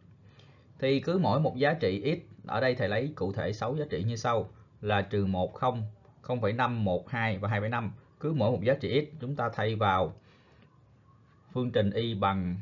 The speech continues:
hai x trừ một, chúng ta sẽ có được các giá trị y tương ứng. Lần lượt là trừ ba, trừ một, không, một, ba và bốn. Thì từ đây chúng ta sẽ có sáu nghiệm của phương trình thứ hai là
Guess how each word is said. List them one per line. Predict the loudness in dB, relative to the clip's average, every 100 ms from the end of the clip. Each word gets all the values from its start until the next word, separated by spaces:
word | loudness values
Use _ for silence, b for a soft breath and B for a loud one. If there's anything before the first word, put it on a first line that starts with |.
| -10 -16 -4
hai | 0 2 2 -2 -2
x |
trừ | -2 0
một, | 0 -2 -4
chúng | -2
ta | -2 -2
sẽ | -2
có | -2 -2
được | -2 -4
các | -6 -6
giá | -2 -2
trị | -2 -4
y | -2
tương | -2 0
ứng. | 0 0 -2 B B 6
Lần | 6 10
lượt | 8 8
là | 4 4
trừ | 2 0
ba, | 6 6 8 6 2
trừ | 0 2
một, | 2 2 -2 -4
không, | 0 2 2 -2 -10 _ -4
một, | 0 2 2 -2 -18 -20 b b b b -20 -8
ba | 2 4 6 4 -2 -12 -6
và | -2 2
bốn. | 2 2 -2 -14 -20 -20 -20 b b b 0
Thì | 2
từ | 6
đây | 6 6 6
chúng | 4
ta | 4
sẽ | 4 4
có | 4 2
sáu | 2 2
nghiệm | 4 2
của | 2
phương | 2 2 4
trình | 4 2 0 -6 -2
thứ | 2
hai | 2 6
là | 6 6 4